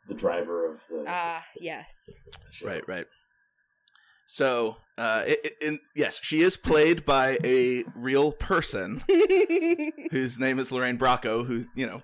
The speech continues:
Speaker 3: from Goodfellas.
Speaker 1: Mm-hmm.
Speaker 3: That's Karen. Um, playing sort of against type. She,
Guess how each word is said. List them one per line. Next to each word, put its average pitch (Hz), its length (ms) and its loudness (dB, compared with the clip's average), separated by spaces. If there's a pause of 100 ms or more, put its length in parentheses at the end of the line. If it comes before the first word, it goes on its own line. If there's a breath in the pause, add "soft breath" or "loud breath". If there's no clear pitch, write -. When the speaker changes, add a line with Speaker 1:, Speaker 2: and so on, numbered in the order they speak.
Speaker 3:
from 110 180 -12
Goodfellas. 92 640 -10 (180)
Speaker 1:
Mm-hmm. 92 240 -6
Speaker 3:
That's 113 160 -6
Karen. 139 920 -2 (580)
Um, 113 680 -8 (720)
playing 156 240 0
sort 190 160 0
of 214 80 -8
against 180 260 -6
type. 160 180 -2
She, 156 340 -4